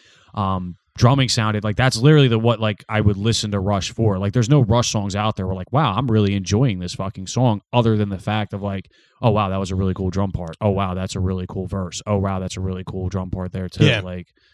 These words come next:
Speaker 1: um,
Speaker 2: I, in recent years, I've gotten into the Rush catalog, and I have liked what I've heard. I mean, it's not like I went through nineteen fucking studio albums and shit, but, you know, I picked out, like,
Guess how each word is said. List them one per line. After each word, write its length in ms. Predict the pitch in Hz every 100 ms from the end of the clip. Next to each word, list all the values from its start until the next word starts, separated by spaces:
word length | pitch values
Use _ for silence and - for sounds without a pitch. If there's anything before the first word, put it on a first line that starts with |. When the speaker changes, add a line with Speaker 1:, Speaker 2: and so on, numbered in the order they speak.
| _ _ _ -
Speaker 1:
um, 340 | 92 90 87 - _ _ _
Speaker 2:
I, 300 | - 185 185 - _
in 260 | 165 185 165
recent 400 | 175 190 180 147
years, 280 | 139 135 123
I've 200 | 135 127
gotten 260 | 123 120
into 200 | 120 120 127
the 80 |
Rush 220 | 117 113 -
catalog, 580 | 135 110 107 104 107
and 100 | 110
I 120 | 110 110
have 380 | 104 110 104 110
liked 280 | 110 107 117
what 120 | 110
I've 220 | 101 98
heard. 320 | 110 104 101
I 100 | 110 107
mean, 200 | 110 110 - - -
it's 140 | 143 139
not 140 | 151
like 120 | 131
I 80 | 120
went 200 | 123 117
through 160 | 117 117
nineteen 560 | 110 120 107 131 120 117
fucking 320 | 127 117 117
studio 440 | - 139 135 113
albums 320 | 104 101 104 98
and 80 | 101
shit, 220 | - 113 -
but, 200 | 110 107
you 120 | 80 139
know, 80 | 107
I 100 | 123
picked 300 | - 131 -
out, 220 | 120 101
like, 240 | 131 113